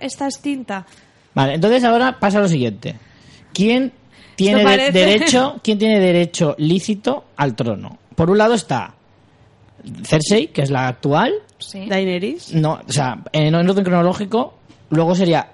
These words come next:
Speaker 2: en teoría, Gendry se lo podría arrebatar como hijo legítimo
Speaker 1: No
Speaker 2: de
Speaker 1: es,
Speaker 2: Robert.
Speaker 1: no es
Speaker 3: No es
Speaker 1: legítimo.
Speaker 3: legítimo.
Speaker 2: Bueno, es bastardo.
Speaker 1: Claro,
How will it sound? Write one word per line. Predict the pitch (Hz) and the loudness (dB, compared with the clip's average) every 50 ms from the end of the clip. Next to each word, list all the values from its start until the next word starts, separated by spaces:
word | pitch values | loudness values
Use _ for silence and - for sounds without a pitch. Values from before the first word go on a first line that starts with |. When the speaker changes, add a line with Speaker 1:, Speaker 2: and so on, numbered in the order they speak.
| _ | _
Speaker 2:
en | - 151 147 120 | -4 -2 0 0
teoría, | 151 135 143 156 180 175 131 120 143 | 0 2 2 4 2 2 2 2 2
Gendry | 180 208 226 202 170 147 | 2 4 4 4 2 0
se | 117 139 | 0 -2
lo | 131 117 | -2 -2
podría | 127 123 131 131 131 | -2 -2 0 0 0
arrebatar | 131 127 127 127 127 120 175 175 - - | 0 0 0 -2 0 0 0 -2 -2 -2
como | - 147 135 135 127 131 156 | -4 -2 0 0 2 2 2
hijo | 170 165 - 135 131 | 0 0 -2 -2 -2
legítimo | 131 127 - 175 185 - 147 127 120 110 98 - - - - _ | -2 -2 -2 -2 -2 -2 -2 -4 -4 -4 -6 -10 -14 -20 -18 _
Speaker 1:
No | 233 226 139 | -2 0 0
Speaker 2:
de | 139 | 0
Speaker 1:
es, | 135 | 2
Speaker 2:
Robert. | 143 151 156 165 208 240 | 2 2 2 4 4 4
Speaker 1:
no | 233 | 2
es | 240 233 | 2 0
Speaker 3:
No | 233 | -2
es | 226 226 220 220 | -2 -2 0 0
Speaker 1:
legítimo. | 247 240 226 220 226 | 0 -2 -2 -2 -4
Speaker 3:
legítimo. | 285 - - 320 277 202 | -4 -4 -4 -2 0 0
Speaker 2:
Bueno, | 175 165 160 143 | 2 2 2 0
es | 147 151 | 0 0
bastardo. | 160 151 139 - 165 156 147 131 113 107 110 104 - _ _ _ _ _ _ | 0 -2 -2 0 0 0 0 0 -4 -8 -10 -12 -18 _ _ _ _ _ _
Speaker 1:
Claro, | - - - - - 220 220 | -20 -18 -18 -16 -16 -16 -18